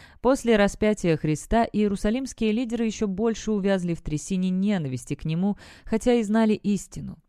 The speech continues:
Деяния, глава четвёртая, стих первый, тридцатый, глава пятая, стих семнадцать, тридцать три.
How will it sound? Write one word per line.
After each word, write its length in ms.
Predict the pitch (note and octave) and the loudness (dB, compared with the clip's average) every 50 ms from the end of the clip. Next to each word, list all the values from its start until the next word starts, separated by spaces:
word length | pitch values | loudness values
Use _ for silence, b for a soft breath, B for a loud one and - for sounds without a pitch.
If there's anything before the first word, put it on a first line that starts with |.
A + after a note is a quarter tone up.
| _ _ | _ _
Деяния, 560 | - E3+ E3 E3+ E3 F3+ G3 G#3+ G#3 G#3 G3+ F#3 | -4 0 2 2 2 2 2 2 0 0 0 0
глава 320 | E3 E3 D#3+ D3+ D3 C#3+ | 0 2 2 2 0 -2
четвёртая, 560 | - - D3 - D#3 F3 F#3+ F#3+ - F3 D#3 | -2 -6 -8 -4 -4 -2 -2 -2 0 0 -2
стих 300 | C#3+ - - E3+ - - | -2 -2 -6 -8 -8 -4
первый, 300 | - E3 D#3 C#3+ C#3 C3 | -2 -2 0 0 0 -2
тридцатый, 840 | - - C3 B2+ B2 - C3+ C#3 - - F#3 F#3+ G3 - G#3 G3+ B B B B B B - | -2 -2 -4 -4 -4 -4 -4 -6 -4 -2 -2 -2 0 -2 -4 -6 B B B B B B -2
глава 340 | F3+ F#3+ F#3 F3 F3 E3 | 0 2 4 4 2 2
пятая, 420 | - - F3+ G3 G#3 - A3+ A3 G#3+ | 2 2 0 0 0 0 -2 -2 -2
стих 240 | - - G3+ G3 - | -2 -4 -4 -4 -4
семнадцать, 560 | - F3+ D#3 D3+ D#3 D#3+ F3 - - G#3 - | -6 -6 -4 -4 -4 -4 -4 -4 -6 -6 -4
тридцать 640 | - F3+ E3 D#3+ D3+ - D#3 D3 - - D#3 C#3+ - | -4 -2 -2 -2 -2 -2 -4 -4 -4 -4 -6 -8 -6
три. 260 | - B2+ - - | -8 -8 -8 -10